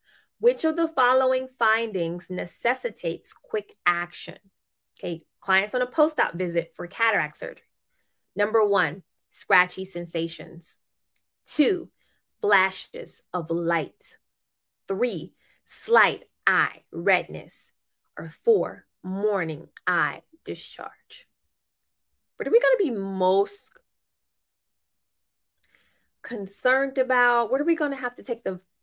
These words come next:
following actions on? Which one is it? What do you say? This is a great quick study session in my program. I, I try to make the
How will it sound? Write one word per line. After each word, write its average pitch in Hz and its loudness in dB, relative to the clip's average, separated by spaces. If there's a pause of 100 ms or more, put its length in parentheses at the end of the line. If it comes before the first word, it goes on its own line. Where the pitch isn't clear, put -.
(140)
following 269 -6
actions 233 -4
on? 226 0
Which 359 2
one 311 4
is 220 0
it? - -10 (140)
What 233 2
do 262 2
you 247 -2
say? 180 0 (1120)
This 233 4
is 262 4
a 202 4
great 220 2 (460)
quick 285 -2
study 240 2
session 247 -2 (280)
in 247 8
my 233 4
program. 220 0
I, 190 -6 (240)
I 190 -8
try 233 2
to 233 0
make 220 -6
the 196 -8